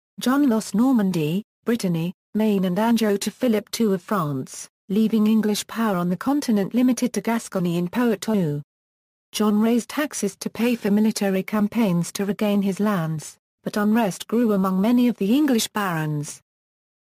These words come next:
John sought new allies by declaring England a papal fiefdom, owing allegiance to the Pope. In twelve fifteen, John and the rebel barons negotiated a potential peace treaty, the Magna Carta.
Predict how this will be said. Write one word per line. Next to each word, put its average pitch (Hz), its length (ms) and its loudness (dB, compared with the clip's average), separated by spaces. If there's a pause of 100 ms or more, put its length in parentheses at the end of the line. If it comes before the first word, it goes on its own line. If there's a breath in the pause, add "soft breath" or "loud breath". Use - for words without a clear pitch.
(120)
John 240 280 2
sought 247 320 -2
new 214 240 4
allies 170 420 0
by 180 200 -4
declaring 214 520 0
England 202 380 2
a 196 40 -4
papal 240 440 -2
fiefdom, 190 640 -2 (220)
owing 247 240 2
allegiance 214 560 0
to - 100 -4
the 190 120 -2
Pope. 190 440 -4 (720)
In 196 140 -2
twelve 226 340 -2
fifteen, 185 640 -2 (220)
John 233 300 -2
and 196 180 0
the 185 60 -2
rebel 202 320 0
barons 202 520 -2
negotiated 196 840 0
a 185 60 -2
potential 226 580 0
peace 254 320 0
treaty, 151 560 -2 (240)
the 180 80 0
Magna 226 380 2
Carta. 170 600 0